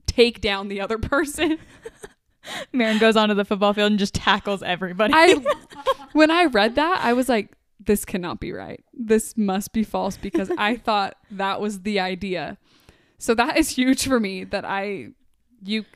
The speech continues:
Speaker 1: you cannot tackle the person who's making a fair attempt to catch the ball.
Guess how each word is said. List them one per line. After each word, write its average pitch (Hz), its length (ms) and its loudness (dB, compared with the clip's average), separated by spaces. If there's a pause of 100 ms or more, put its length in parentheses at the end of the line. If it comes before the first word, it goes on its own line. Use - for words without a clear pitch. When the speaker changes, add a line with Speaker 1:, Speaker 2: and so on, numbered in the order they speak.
Speaker 1:
you 233 180 -6
cannot 240 560 -6
tackle 240 380 0
the 208 100 -2
person 254 480 -2
who's 226 360 -2 (360)
making 233 400 2
a 240 40 0
fair 285 200 2
attempt 277 300 -2
to 330 60 -2
catch - 340 -2
the 262 80 2
ball. 262 340 0